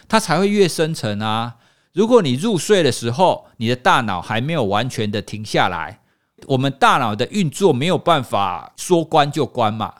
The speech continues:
它一定是慢慢、慢慢、慢慢停下来。所以如果你睡觉的时候，它没有整个停下来的话，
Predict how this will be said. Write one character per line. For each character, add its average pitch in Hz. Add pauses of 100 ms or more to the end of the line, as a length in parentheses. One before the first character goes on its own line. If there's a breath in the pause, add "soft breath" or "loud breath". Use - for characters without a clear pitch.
它 180
一 170
定 165
是 175
慢 170
慢、 151
慢 143
慢、 131
慢 123
慢 117
停 92
下 101
来。 87 (440)
所 208
以 254
如 170
果 214
你 123
睡 208
觉 175
的 139
时 -
候， 156
它 175
没 156
有 160
整 95
个 107
停 117
下 147
来 92
的 113
话， 127